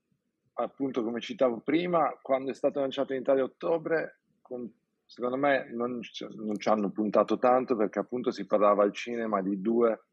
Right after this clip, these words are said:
spettacoli al giorno, e anche adesso che c'è stato dietro un gran rilancio dopo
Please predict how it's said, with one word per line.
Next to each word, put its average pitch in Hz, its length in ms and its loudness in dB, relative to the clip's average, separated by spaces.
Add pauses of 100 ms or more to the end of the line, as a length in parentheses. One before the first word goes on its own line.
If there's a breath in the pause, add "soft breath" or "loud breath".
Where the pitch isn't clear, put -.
(260)
spettacoli 107 500 0
al 107 80 2
giorno, 107 560 0 (280)
e 113 100 -4
anche 113 200 0
adesso 120 360 -2
che 101 120 -6
c'è 104 140 -8
stato 110 340 2
dietro 113 400 2
un 113 100 -2
gran 120 380 2
rilancio 120 600 0
dopo 110 640 0